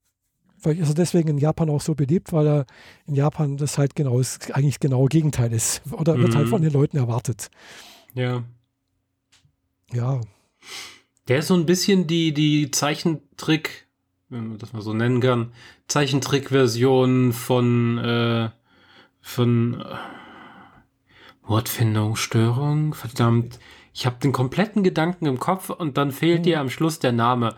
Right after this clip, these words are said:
Speaker 2: Äh,
Speaker 1: Ja,
Speaker 2: wie
Speaker 1: das kenn
Speaker 2: von
Speaker 1: ich.
Speaker 2: Fluch der Karibik, der, der Pirat.
Speaker 1: Ah, ja, ja, genau, genau. Ja, ja, so, das kommt hin, ja. Ja, Fluch der Karibik gibt's übrigens auch auf Disney Plus.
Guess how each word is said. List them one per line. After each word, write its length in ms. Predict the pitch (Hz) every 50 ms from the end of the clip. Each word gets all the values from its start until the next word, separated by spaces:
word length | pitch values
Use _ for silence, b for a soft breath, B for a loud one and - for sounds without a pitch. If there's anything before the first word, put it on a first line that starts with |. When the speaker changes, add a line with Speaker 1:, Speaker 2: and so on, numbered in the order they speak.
| B B B B B B B B B _
Speaker 2:
Äh, 280 | 139 135 131 135 131 131
Speaker 1:
Ja, 140 | 131 127 131
Speaker 2:
wie 60 | 143
Speaker 1:
das 80 | 143 -
kenn 60 | -
Speaker 2:
von 380 | 151 156 147 147 143 139 139 135
Speaker 1:
ich. 40 | 120
Speaker 2:
Fluch 200 | - 170 190 190
der 160 | - - 165
Karibik, 800 | 156 - 147 143 123 139 147 135 143 135 127 - - - - _
der, 160 | - 131 120 - - _ _
der 300 | - 123 123 123 120 117 113
Pirat. 380 | - - 131 127 123 113 110
Speaker 1:
Ah, 40 | 233
ja, 160 | 247 226 208 202
ja, 160 | 190 190 185
genau, 420 | - - 160 147 139 135 127 113 - _ _
genau. 400 | _ 226 220 165 127 120 123 113 - -
Ja, 200 | 185 262 294 254
ja, 120 | 233 220
so, 160 | - - 185 175
das 120 | 185 -
kommt 200 | - 170 165 -
hin, 140 | - 131 120
ja. 180 | 117 117 143 - b b b b b b b b b b b b b b b b b b b b _ _ _
Ja, 180 | - 131 - 240 214
Fluch 200 | - 185 214 -
der 140 | - 208 -
Karibik 380 | - 170 165 175 196 190 160
gibt's 240 | - 175 - - -
übrigens 260 | 156 151 165 147 -
auch 140 | 143 139 139
auf 80 | 127 -
Disney 300 | - 139 123 - 135 120
Plus. 360 | 110 113 113 104 - - -